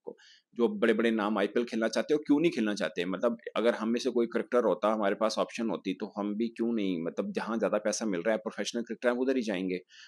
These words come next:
उसके लिए अगर आपको पीएसएल के थोड़े पैसे छोड़ने भी पड़े, तो मतलब कोई बुरी डील नहीं है। तो इसलिए भाई, जहाँ, जहाँ पैसा है, वहाँ पे प्रोफेशनल क्रिकेटर जाएगा और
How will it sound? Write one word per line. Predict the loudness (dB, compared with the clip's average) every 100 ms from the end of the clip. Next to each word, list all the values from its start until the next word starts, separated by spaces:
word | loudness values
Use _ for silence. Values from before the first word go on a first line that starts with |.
| -6
उसके | -2 2
लिए | 4
अगर | 4 4
आपको | 2 0
पीएसएल | -2 0 0 -2
के | -4
थोड़े | -4 -2
पैसे | -2 -4 -6
छोड़ने | -6 -4 -2
भी | -2
पड़े, | 0 -2 -2 -6
तो | -10 -10 _ _ _
मतलब | -6 -4 -2
कोई | -2
बुरी | -2 0 0
डील | 2 2
नहीं | 2 0
है। | -2 -8 -20 -20 _ _
तो | 4 4 2 0
इसलिए | 2 6
भाई, | 6 4
जहाँ, | 2 4 4 4
जहाँ | 2 0
पैसा | 2 2
है, | 2
वहाँ | 2 -2
पे | 2 2
प्रोफेशनल | 2 -6 -6 -4
क्रिकेटर | -4 -4 -2
जाएगा | 2 2 2 -4 0
और | 2 2 2 -2